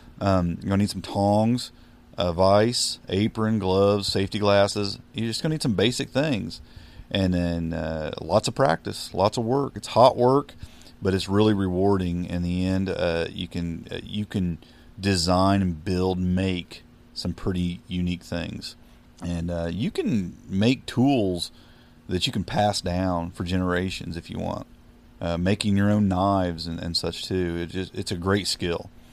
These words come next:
How about carpentry and building things? Um, <laughs> with me, it seems like I always have a hammer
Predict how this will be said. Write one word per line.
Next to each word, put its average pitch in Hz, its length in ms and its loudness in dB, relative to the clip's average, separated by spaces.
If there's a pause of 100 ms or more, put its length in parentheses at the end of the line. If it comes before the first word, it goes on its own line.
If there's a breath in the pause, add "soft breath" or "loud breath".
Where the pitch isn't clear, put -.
(220 loud breath)
How 117 100 -2
about 139 260 4
carpentry 165 960 4
and 101 240 2
building 104 380 2
things? 85 460 -8 (480 loud breath)
Um, 85 380 -2 (420)
<laughs> 139 500 4
with 117 200 4
me, 123 240 6
it 98 80 0
seems 101 220 0
like 95 180 4
I 90 100 2
always 92 300 2
have 90 120 2
a 85 80 2
hammer 92 520 -2